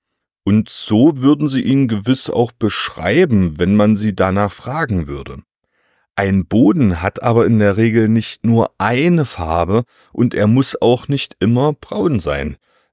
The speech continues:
Ein Boden ist ein Konglomerat aus verschiedenen Farben in vielfältigen räumlichen Anordnungen und deswegen wollen wir uns in dieser Folge einmal genauer mit Bodenfarben beschäftigen. Wir werden erkennen, warum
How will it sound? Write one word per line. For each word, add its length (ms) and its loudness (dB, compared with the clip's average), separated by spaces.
Ein 240 2
Boden 380 2
ist 340 -6
ein 180 2
Konglomerat 960 0
aus 200 0
verschiedenen 1000 0
Farben 600 -4
in 240 2
vielfältigen 960 0
räumlichen 640 2
Anordnungen 840 -2
und 220 2
deswegen 680 2
wollen 320 4
wir 80 2
uns 200 0
in 140 0
dieser 300 2
Folge 400 0
einmal 360 2
genauer 640 0
mit 220 0
Bodenfarben 840 -2
beschäftigen. 800 -8
Wir 100 2
werden 200 2
erkennen, 440 2
warum 320 2